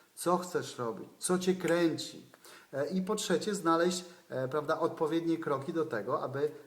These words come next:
osiągnąć ten cel, ponieważ jeśli nawet masz swoje talenty, a masz, ponieważ każdy te talenty posiada, to jest tak, że każdy z nas jest inny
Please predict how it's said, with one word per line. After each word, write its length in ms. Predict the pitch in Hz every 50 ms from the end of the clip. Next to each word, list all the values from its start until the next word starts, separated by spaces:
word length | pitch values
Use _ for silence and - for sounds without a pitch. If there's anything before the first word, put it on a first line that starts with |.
| -
osiągnąć 500 | - 139 131 - 147 123 123 127 139 135
ten 260 | - - 185 190 185 185
cel, 340 | - 247 220 165 123 110 - -
ponieważ 360 | 120 131 131 143 156 - -
jeśli 240 | 160 - - 160 156
nawet 240 | 175 185 190 185 185 - - - - - -
masz 200 | 143 156 185 190
swoje 340 | 185 - - 185 180 175 175
talenty, 580 | 175 180 175 170 165 147 131 123 127 139 139 139
a 100 | 147 156
masz, 320 | 160 156 139 135 143 143
ponieważ 440 | - - 147 147 147 156 156 156 -
każdy 460 | - - 196 233 269 254 202 175 160
te 160 | - 135 127
talenty 440 | 123 131 127 131 127 127 127 127 135
posiada, 640 | - 131 127 - 131 117 107 110 131 165 - - - - - _ _ _ _ _ _ _ _ _ - _ _
to 80 | - 180
jest 160 | 185 180 -
tak, 140 | 202 196 -
że 120 | 151 170
każdy 340 | 170 - 196 208 196 - 185
z 60 | 185
nas 200 | 190 190 185 185
jest 160 | 190 185 -
inny 300 | 214 233 247 240 208 151